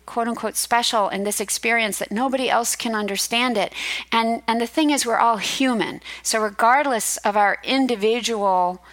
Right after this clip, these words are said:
uh, experiences, our universal experience is what connects us. And it's in that connection of understanding that we,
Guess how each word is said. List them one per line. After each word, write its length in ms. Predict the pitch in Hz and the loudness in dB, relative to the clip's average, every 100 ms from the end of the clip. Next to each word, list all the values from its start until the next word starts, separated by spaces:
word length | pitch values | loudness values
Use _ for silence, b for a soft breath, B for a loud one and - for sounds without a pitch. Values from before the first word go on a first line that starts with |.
| B B B B B - - | B B B B B -6 0
uh, 460 | 196 180 175 175 - _ _ _ - | 2 2 2 -2 -8 _ _ _ -14
experiences, 1160 | - - - 302 330 202 160 170 - 101 - - B B B B B B _ _ _ _ - | -2 -2 2 4 4 2 0 -2 -6 -6 -6 -8 B B B B B B _ _ _ _ 0
our 200 | 233 240 | 2 2
universal 1200 | 240 233 302 392 302 190 208 247 320 - 311 214 - | 0 0 2 4 2 0 0 2 2 2 2 0 -2
experience 920 | 196 - - 196 185 175 139 117 - - | -4 -4 -4 -2 0 0 -2 -6 -6 0
is 180 | 208 214 | 0 2
what 260 | 214 - | 0 2
connects 540 | - 214 196 185 - - | -4 0 0 0 -2 -4
us. 340 | - - - B B B B | -4 -6 -8 B B B B
And 160 | 233 240 | 0 2
it's 200 | 233 - | -2 -2
in 300 | 277 302 294 | 2 4 4
that 280 | 262 240 - | 4 2 -2
connection 720 | - 233 226 233 - 185 - - | -4 0 0 2 -2 -2 -12 -8
of 140 | 208 - | -6 0
understanding 1300 | 233 220 196 - - - 262 254 262 240 196 - 202 B B B B | 0 0 -2 -2 -2 -2 0 0 2 0 -2 -4 -8 B B B B
that 480 | 226 214 196 - 220 | 2 4 4 0 -8
we, 520 | 214 208 208 208 | -6 -4 -4 -6